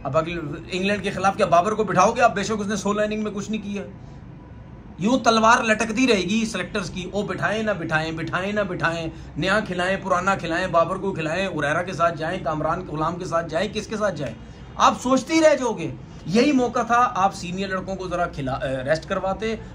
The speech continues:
बाबर की अगर form नहीं भी थी, थोड़ा सा relax होता, थोड़ा सा घूमता फिरता, chill करता,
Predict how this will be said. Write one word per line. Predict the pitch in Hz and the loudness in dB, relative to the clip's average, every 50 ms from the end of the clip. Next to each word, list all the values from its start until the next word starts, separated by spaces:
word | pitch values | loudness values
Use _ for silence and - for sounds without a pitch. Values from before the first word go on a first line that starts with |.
| - - | -8 0
बाबर | 143 170 170 160 185 180 | 2 2 4 4 2 0
की | 160 160 | -2 -2
अगर | 175 160 - 139 | -4 -4 -4 -4
form | 127 143 147 156 151 | -4 -2 -2 0 0
नहीं | 147 143 151 185 196 | 0 -2 -2 -2 -2
भी | 190 208 | -4 -4
थी, | 196 - 208 220 220 220 - - - - - - | -4 -4 -2 -2 0 -2 -2 -4 -8 -12 -6 0
थोड़ा | 175 175 170 | 2 4 4
सा | - - 147 | 4 2 0
relax | 143 143 143 151 165 190 190 - - | 0 0 0 2 2 2 2 0 -4
होता, | 180 175 202 202 196 | -4 -2 0 0 0
थोड़ा | - 180 175 175 175 | 0 -2 -2 -4 -2
सा | 147 165 | -2 -4
घूमता | 156 131 139 147 160 160 196 190 | -4 -4 -4 -4 -2 -2 -2 -2
फिरता, | - 190 175 180 202 196 190 | -2 -4 -4 -2 -2 -2 -2
chill | - - 180 180 190 | -2 -4 -6 -8 -6
करता, | 185 185 175 170 170 196 196 214 202 | -2 -2 -2 0 0 2 2 2 0